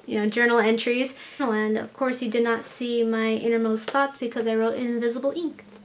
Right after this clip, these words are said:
I also have these two notebooks for when I go to Hogwarts and I need to take notes on either spells and charms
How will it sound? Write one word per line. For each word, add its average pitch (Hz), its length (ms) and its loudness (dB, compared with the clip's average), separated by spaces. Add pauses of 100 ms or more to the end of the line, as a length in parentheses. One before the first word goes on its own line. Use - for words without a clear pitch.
(540)
I 285 120 6
also 294 200 4
have 311 160 6
these 269 200 -2
two 320 280 4
notebooks 294 480 2
for 277 160 2
when 233 320 2
I 226 240 -2
go 220 140 2
to 214 80 4
Hogwarts 302 520 2
and - 100 0
I 240 40 0
need 240 160 4
to 220 80 2
take 220 220 2
notes 277 340 4
on 240 220 2
either 226 420 4
spells 233 540 2
and 220 280 0
charms 349 600 6